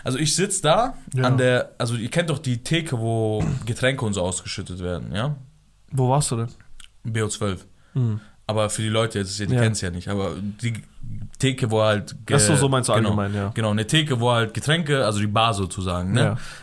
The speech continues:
Speaker 1: Die Theke, wo Getränke ausgeschüttet werden. Also an der Bar. Ich war an
Speaker 2: Ja.
Speaker 1: der Bar, okay, wo auch abgerechnet wird und so. Und neben der Bar gab's eine Couch, also da hab ich mich hingesetzt, okay?
Speaker 2: Ja.
Speaker 1: Also wirklich direkt neben der Kasse.
Speaker 2: Mhm.
Speaker 1: Äh, war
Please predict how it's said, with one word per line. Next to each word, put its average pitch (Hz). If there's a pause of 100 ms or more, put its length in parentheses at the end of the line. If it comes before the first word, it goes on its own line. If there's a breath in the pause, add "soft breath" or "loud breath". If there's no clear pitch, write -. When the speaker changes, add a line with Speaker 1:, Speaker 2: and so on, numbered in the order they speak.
(140)
Speaker 1:
Die -
Theke, 131
wo 107
Getränke 123
ausgeschüttet 95
werden. 98
Also 107
an 123
der 117
Bar. 117
Ich 98
war 120
an 120
Speaker 2:
Ja. 117
Speaker 1:
der 104
Bar, 135 (320 loud breath)
okay, 143
wo 123
auch 110
abgerechnet 151
wird 156
und 160
so. 147
Und 143
neben 196
der 165
Bar 165
gab's 147
eine 127
Couch, 107
also 104
da 120
hab 135
ich 123
mich 110
hingesetzt, 92
okay? -
Speaker 2:
Ja. 110 (140 loud breath)
Speaker 1:
Also 117
wirklich 156
direkt 139
neben 135
der 117
Kasse. 110 (180)
Speaker 2:
Mhm. 131 (320 loud breath)
Speaker 1:
Äh, -
war 101